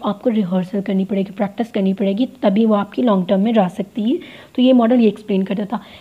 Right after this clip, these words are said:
Health belief model क्या है? Health belief model ये बताता है कि अगर आपने, अम, किसी एक बंदे को किसी disease से बचाना है तो आप उसको motivate करोगे। आप, वो कहते हैं कि आप लोगों को motivate करो ताकि वो डिज-, आपके पास जो harmful diseases हैं उससे बच सकें, negative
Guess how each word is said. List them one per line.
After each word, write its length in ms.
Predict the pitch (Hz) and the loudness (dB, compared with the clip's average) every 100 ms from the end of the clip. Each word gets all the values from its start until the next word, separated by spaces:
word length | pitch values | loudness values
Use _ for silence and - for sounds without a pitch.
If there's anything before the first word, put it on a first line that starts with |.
| - | 0
Health 140 | 269 262 | 2 4
belief 260 | 277 285 | 2 2
model 240 | 269 247 254 | 2 2 2
क्या 160 | 254 | 0
है? 120 | 262 262 - - | -2 -4 -12 -6
Health 140 | 240 233 | 0 2
belief 220 | 254 262 | 4 4
model 240 | 247 247 | 4 4
ये 180 | 254 220 | 2 2
बताता 380 | 233 233 220 247 | 0 0 -2 0
है 100 | 233 | -4
कि 100 | 226 | -4
अगर 380 | - 208 254 269 | -4 -2 0 0
आपने, 500 | 226 196 - 202 233 247 - - _ | -4 -6 -4 -2 0 -2 -10 -20 _
अम, 420 | 202 196 202 202 294 - _ _ _ - - | -2 0 0 0 -4 -14 _ _ _ -20 -2
किसी 220 | 254 285 | 0 2
एक 120 | 277 | 2
बंदे 220 | 208 208 | 2 2
को 120 | 226 | 0
किसी 240 | 247 262 247 | 0 -2 2
disease 400 | 208 180 220 269 | 2 2 2 4
से 120 | 277 | 4
बचाना 400 | 233 233 196 190 | 4 2 2 2
है 80 | 233 | 2
तो 100 | 269 | 2
आप 140 | 226 | 2
उसको 180 | - - | -2 2
motivate 520 | 240 208 214 196 185 | 2 4 2 2 2
करोगे। 300 | - 196 190 | 0 0 4
आप, 160 | 220 220 - - - | 2 2 -8 -8 -2
वो 40 | |
कहते 220 | 269 269 | 0 2
हैं 40 | 262 | 2
कि 80 | 285 | 2
आप 160 | 269 | 2
लोगों 200 | 233 226 | 0 0
को 140 | 254 262 | 0 2
motivate 480 | 208 220 208 233 | 2 2 2 2
करो 160 | 240 247 | 2 2
ताकि 280 | 247 226 262 | 2 0 0
वो 120 | 254 | 0
डिज-, 360 | 220 196 180 - | 2 0 -4 -6
आपके 300 | 214 - 240 | -6 -4 -4
पास 240 | 247 262 - - - - | -2 -4 -8 -20 -10 -2
जो 180 | 202 254 | 2 4
harmful 600 | 262 220 233 247 311 302 - 285 | 4 4 4 4 4 2 0 -2
diseases 480 | 208 190 202 220 | -2 0 -2 -2
हैं 60 | 269 | -2
उससे 180 | 254 247 | 0 0
बच 240 | 190 185 | 2 0
सकें, 260 | - 214 233 | 0 -2 2
negative 400 | 226 208 214 277 | 2 2 2 0